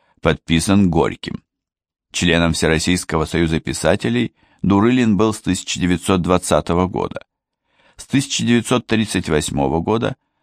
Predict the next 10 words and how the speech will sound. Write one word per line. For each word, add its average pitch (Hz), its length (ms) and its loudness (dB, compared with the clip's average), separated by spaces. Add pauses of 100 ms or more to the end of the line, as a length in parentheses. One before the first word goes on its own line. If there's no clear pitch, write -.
(160)
сотрудничает 151 960 0
в - 80 -2
Лермонтовской 117 920 0
и 90 80 2
Толстовской 92 760 -2
группах 95 640 -4 (180)
Института 92 600 0
мировой 85 440 4
литературы, 67 840 -4 (280)
имли. 92 500 2